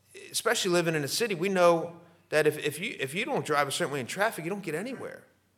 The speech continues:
You end up at the back. You gotta, you gotta cut people up. You gotta, you gotta be aggressive, <laughs> right? Being in, in the, in the, in the stores,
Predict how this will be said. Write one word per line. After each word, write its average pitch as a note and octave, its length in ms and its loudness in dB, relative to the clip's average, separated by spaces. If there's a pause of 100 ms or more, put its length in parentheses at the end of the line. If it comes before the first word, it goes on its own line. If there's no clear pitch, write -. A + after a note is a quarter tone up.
(260)
You E3 160 4
end F#3+ 180 6
up E3+ 160 6
at C#3+ 80 -2
the B2 60 -2
back. - 460 -8 (560)
You C3 140 -4
gotta, C#3+ 300 4 (320)
you - 60 -10
gotta D3 180 6
cut - 240 0
people D#3+ 220 2
up. G3 100 6
You F3 60 0
gotta, C3 260 4 (200)
you D#3 60 -2
gotta G3 120 6
be B2+ 60 -4
aggressive, D#3+ 800 -2 (300)
<laughs> - 300 -12
right? G#3 340 4 (840)
Being D#3+ 160 4
in, C#3 200 4
in C3+ 160 0
the, A#2 240 2
in A#2+ 100 -2
the, G#2 280 -4
in A2+ 80 -8
the G2 80 -6
stores, G#3 800 2